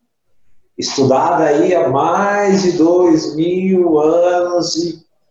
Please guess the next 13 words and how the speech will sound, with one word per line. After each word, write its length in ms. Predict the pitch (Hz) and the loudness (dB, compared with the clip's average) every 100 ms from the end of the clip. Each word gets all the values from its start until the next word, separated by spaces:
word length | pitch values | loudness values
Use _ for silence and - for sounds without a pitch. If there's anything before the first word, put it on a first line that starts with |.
| _ _ - | _ _ -8
e 160 | 156 - | -8 -2
todo 520 | 175 180 208 202 185 170 | 2 4 2 2 2 4
ano 440 | 170 190 190 185 | 2 2 0 0
é 60 | 170 | 0
uma 200 | 165 165 | 0 0
coisa 320 | 156 139 139 | 0 0 -4
nova, 540 | 143 156 160 160 151 | -2 0 0 -2 -2
todo 300 | 160 156 147 | -2 0 0
ano 120 | 156 | 0
se 200 | 156 - - | -2 -14 -12
descobre 640 | - - - 160 - 156 | -12 -8 -2 0 2 0
uma 160 | - - | 0 0
coisa. 460 | 135 143 - - | 0 2 2 -2